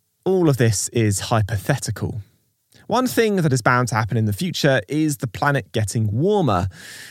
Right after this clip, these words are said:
and that's going to impact our lives in a whole load of ways, from economic upheaval to human upheaval. The cloud has been seen for years as a kind of get-out-of-jail-free card for organisations when it comes to their environmental impact and sustainability policies.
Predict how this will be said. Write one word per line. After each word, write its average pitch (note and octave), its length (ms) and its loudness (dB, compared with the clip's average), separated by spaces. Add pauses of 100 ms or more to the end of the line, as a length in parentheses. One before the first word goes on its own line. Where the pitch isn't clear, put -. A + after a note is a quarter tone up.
and A3 280 4
that's E3+ 300 2
going D3 180 4
to B2 40 4
impact B2+ 420 0
our A2+ 140 2
lives G2+ 380 2
in G2 100 0
a G2+ 60 0
whole G2+ 240 0
load C#3+ 260 0
of G#2+ 140 -4
ways, D#2 360 -2
from F#2+ 460 -4
economic F3 460 0
upheaval C3+ 580 0
to G#2+ 320 -2
human G#2 260 -2
upheaval. - 480 -6 (680)
The E3+ 80 -2
cloud F#3 320 2
has G3+ 360 2
been G3+ 180 2
seen D3+ 300 2
for C3 120 -2
years D#3+ 580 4
as D#3+ 380 4
a D3 240 0
kind C#3 340 2
of A2 220 -2
get-out-of-jail-free C#3 1300 2
card G#2+ 380 2
for - 160 -4
organisations B2+ 800 0
when A2+ 100 0
it G#2 120 -4
comes D#3 400 -2
to C3+ 120 -2
their A#2 160 0
environmental C3+ 760 0
impact A#2 520 -2
and B2 180 0
sustainability B2 840 -2
policies. E2+ 640 -6